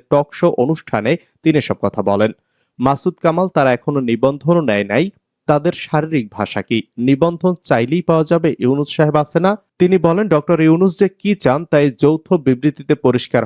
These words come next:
হয়নি। এই বিবৃতিটা কার জন্য প্রকাশ করা হয়েছে? সাংবাদিকদের জন্য নয় কিন্তু জনগণের জন্য।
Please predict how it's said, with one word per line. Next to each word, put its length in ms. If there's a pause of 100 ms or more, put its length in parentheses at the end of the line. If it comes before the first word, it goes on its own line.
হয়নি। 260
এই 220
বিবৃতিটা 640
কার 340
জন্য 200
প্রকাশ 380
করা 200
হয়েছে? 420 (100)
সাংবাদিকদের 800
জন্য 220
নয় 220
কিন্তু 360
জনগণের 580
জন্য। 320